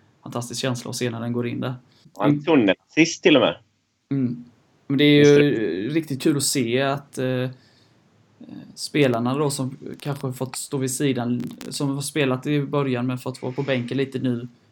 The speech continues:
Speaker 1: de tar petningarna på rätt sätt och, eh, när de kommer in, eh, så gör de poäng. Det är fantastiskt kul.
Speaker 2: Det är bara Karl-Erik de senaste matcherna.
Speaker 1: Ja.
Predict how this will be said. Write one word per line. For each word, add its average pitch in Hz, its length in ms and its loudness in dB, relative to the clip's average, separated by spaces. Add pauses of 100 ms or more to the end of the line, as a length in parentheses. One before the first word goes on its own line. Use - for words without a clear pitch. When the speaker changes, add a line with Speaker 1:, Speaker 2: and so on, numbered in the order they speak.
(240)
Speaker 1:
de 127 180 -6
tar 123 420 -2
petningarna 131 640 -4 (280)
på 147 100 -4
rätt 123 200 -6
sätt - 380 -10
och, 120 420 -10 (100)
eh, - 60 -18 (760)
när 131 140 -6
de 127 120 -4
kommer 135 220 -2
in, 120 240 -4
eh, 127 360 -8
så 139 220 -8 (220)
gör 127 220 -2
de 127 140 -4
poäng. 131 240 -6 (640)
Det - 240 -8
är - 240 -12 (440)
fantastiskt 143 580 -8
kul. - 160 -10 (600)
Speaker 2:
Det 98 100 2
är 92 40 2
bara 120 180 8
Karl-Erik 110 460 6
de 117 120 -2
senaste 104 320 0
matcherna. 117 440 0 (100)
Speaker 1:
Ja. - 200 -12